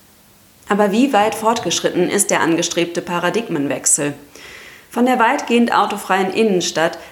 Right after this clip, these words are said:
ist Münster noch weit entfernt. Immerhin, im Dezember beschloss der Rat nach einer zähen und teilweise polemisch geführten Debatte,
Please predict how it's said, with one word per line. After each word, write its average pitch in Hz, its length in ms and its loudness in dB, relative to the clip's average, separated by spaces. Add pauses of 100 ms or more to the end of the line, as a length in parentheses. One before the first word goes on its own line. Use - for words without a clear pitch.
ist - 220 -2
Münster 190 340 0
noch 175 220 0
weit 175 220 2
entfernt. 180 540 -4 (320)
Immerhin, 190 520 4 (220)
im 202 120 4
Dezember 202 480 2
beschloss 185 380 -2
der 170 180 2
Rat 170 320 0
nach 202 180 -2
einer 160 300 -2
zähen 220 320 0
und 160 220 0
teilweise 160 420 0
polemisch 180 560 2
geführten 202 460 -2
Debatte, 185 580 0